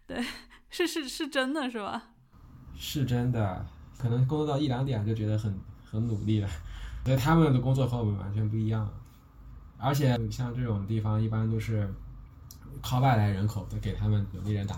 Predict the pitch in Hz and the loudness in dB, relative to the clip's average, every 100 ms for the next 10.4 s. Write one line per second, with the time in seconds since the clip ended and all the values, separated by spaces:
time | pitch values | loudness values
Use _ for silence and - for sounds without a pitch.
0 | - 92 95 - - - - 139 110 104 | -6 -6 -6 -10 -18 -12 -2 0 2 2
1 | 107 110 127 104 92 90 98 95 95 - | 2 2 2 0 -2 -4 -6 -6 -8 -12
2 | - - - 139 165 143 113 120 147 135 | -20 -20 -4 2 4 6 6 6 4 4
3 | 147 175 139 127 127 139 151 123 123 127 | 2 2 2 4 4 2 2 0 0 0
4 | 120 113 104 98 104 135 180 175 180 - | 0 0 -2 -2 -2 0 0 -2 -2 -4
5 | - 107 107 143 131 127 104 110 120 107 | -4 -4 -4 -2 0 0 0 0 0 0
6 | 120 139 135 127 117 127 107 104 - - | 0 0 0 -2 -2 0 0 -2 -8 -18
7 | - - 131 127 104 104 120 123 131 113 | -20 -8 -6 -4 -4 -2 -2 -2 -2 -2
8 | 139 131 110 104 95 - 104 107 104 104 | -4 -4 -2 -2 -4 -6 -6 -2 -2 -2
9 | - - - 110 104 101 117 113 92 92 | -4 -10 -8 -4 -2 -2 -2 -2 -4 -6
10 | 104 123 110 92 | -6 -6 -6 -6